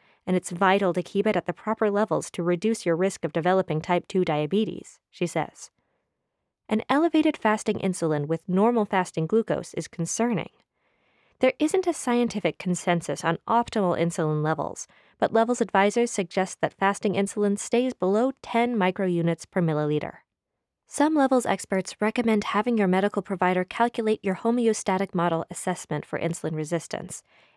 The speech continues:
H O M A I R, indicating how well your body's insulin response handles glucose.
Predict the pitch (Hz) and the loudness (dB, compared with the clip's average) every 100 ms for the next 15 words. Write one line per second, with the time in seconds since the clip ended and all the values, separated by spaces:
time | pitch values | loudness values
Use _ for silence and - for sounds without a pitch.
0 | _ 185 185 190 160 151 147 139 - 147 | _ -2 0 0 0 0 -2 -6 -6 -2
1 | 147 156 - - _ _ _ _ - 247 | 2 2 0 -12 _ _ _ _ -2 2
2 | 247 - 240 240 233 - 285 311 240 247 | 2 0 0 0 0 0 2 4 4 4
3 | 208 160 185 190 220 - 185 - 202 185 | 2 2 0 2 0 -2 -4 -2 -2 -2
4 | 190 - 160 160 - - 156 156 147 - | -4 -2 -2 -2 -4 -4 -2 -2 -6 0
5 | 170 156 143 - - | 0 0 -4 -6 -16